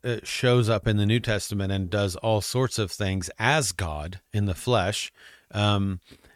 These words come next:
and, and so what we see is, is this, uh, almost regu-, it seems anyway, like a, a regular thing that God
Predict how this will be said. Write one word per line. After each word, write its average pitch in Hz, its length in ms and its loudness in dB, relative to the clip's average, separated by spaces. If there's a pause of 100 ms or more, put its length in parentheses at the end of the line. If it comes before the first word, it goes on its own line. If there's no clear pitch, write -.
and, 101 560 -2
and 107 300 0
so 135 220 4
what 147 160 4
we 143 120 2
see 147 240 2
is, 113 260 2
is 107 300 0
this, 110 440 0
uh, 110 340 -2 (120)
almost 117 640 4 (440)
regu-, 123 680 2
it 139 160 0
seems 180 560 4
anyway, 92 440 0
like 101 400 -2
a, 101 180 -2 (140)
a 110 140 -2
regular 131 1080 0 (440)
thing 92 680 0 (280)
that 101 220 -4
God 98 460 0